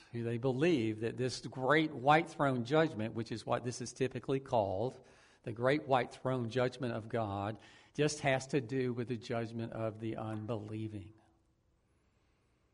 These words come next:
Passages in the Bible tell us a number of times that there will be a universal judgment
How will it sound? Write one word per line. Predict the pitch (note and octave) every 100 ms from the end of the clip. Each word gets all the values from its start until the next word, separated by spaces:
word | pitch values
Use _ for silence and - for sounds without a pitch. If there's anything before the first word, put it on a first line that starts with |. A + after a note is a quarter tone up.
| _ _ _ _ _ _ _ _ _ _ _ _ _ _ _
Passages | - C3+ C3 D3+ B2+
in | C#3
the | C3+
Bible | B2 C#3+ D3+ C3 A2
tell | - E3+ E3+ C#3+
us | E2+ - - - - _ _ _ _ -
a | C3
number | B2 E3 G3 E3+
of | A#2+
times | - A2 F#2 - - - - - _ _ _ _ _ _ _ _ _ _ _ _ _ _ _ _ _
that | C3 A2+
there | D3+
will | G3+ F#3
be | D3+ D3+ D3
a | C#3+
universal | A#2+ C3 D#3+ D3+ C3 D3+ D3+ B2+
judgment | G#2+ - C#3 C#3 - B2+